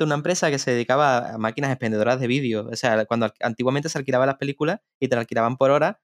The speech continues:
algunos videoclubs tenían unas máquinas, los recordaréis algunos. Vale, el caso. Eh, la máquina que fabricaba tenía una, unas cintas en las que dejaba la, la película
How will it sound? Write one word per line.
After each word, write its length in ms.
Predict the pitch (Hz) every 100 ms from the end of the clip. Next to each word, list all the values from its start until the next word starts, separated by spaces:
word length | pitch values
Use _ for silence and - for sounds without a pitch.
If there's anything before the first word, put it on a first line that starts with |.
| _
algunos 280 | 113 117 117
videoclubs 340 | 127 123 160
tenían 180 | 160 117
unas 200 | 117 117
máquinas, 340 | 208 - 117
los 120 | 104 110
recordaréis 460 | 107 110 107 117
algunos. 300 | 127 110 107
Vale, 220 | 110 110 110
el 80 | 113
caso. 320 | 123 - 117 _ _ _ _ _ -
Eh, 140 | 139
la 80 | 131
máquina 300 | 139 147 175
que 100 | 175
fabricaba 440 | - 170 160 196 175
tenía 420 | 147 160 127 117
una, 480 | 123 139 151 151 - _ _ 139
unas 260 | 143 160
cintas 460 | 202 208 202 185 214
en 80 | 151
las 120 | 139
que 120 | -
dejaba 300 | 120 123 131
la, 200 | 147 147
la 220 | 151 143 -
película 580 | 185 185 - 170 214